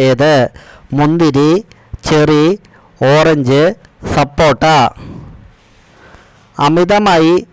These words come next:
ചെറിപ്പഴം കഴിക്കുമ്പോൾ ഉറക്കം വരുന്നു. ഹാർട്ട് അറ്റാക്ക് വരുത്തുന്നതിന് മുമ്പ് ശരീരം കാണിക്കുന്ന ലക്ഷണം: തലകറക്കം,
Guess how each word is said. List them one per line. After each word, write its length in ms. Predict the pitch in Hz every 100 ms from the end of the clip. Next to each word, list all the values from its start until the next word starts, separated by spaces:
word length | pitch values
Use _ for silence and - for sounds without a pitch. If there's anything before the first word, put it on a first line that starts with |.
| _
ചെറിപ്പഴം 640 | - 151 160 170 180 180 190
കഴിക്കുമ്പോൾ 680 | 151 135 131 135 123 131 175 208 - -
ഉറക്കം 420 | 135 156 - 190 190
വരുന്നു. 460 | 135 127 131 160 135 - - - - - - - - - - _ _ _ _ - _ _ _ _ _ - - _ -
ഹാർട്ട് 420 | - 151 170 202
അറ്റാക്ക് 420 | 202 208 202 202
വരുത്തുന്നതിന് 640 | 165 151 156 165 170 170 175
മുമ്പ് 300 | 147 123 127 147 196 - - -
ശരീരം 500 | 147 147 165 185 190
കാണിക്കുന്ന 560 | 165 156 151 165 165 160
ലക്ഷണം: 540 | 135 107 131 123 156 135 107 151 - - - _
തലകറക്കം, 680 | 143 151 175 175 135 - 135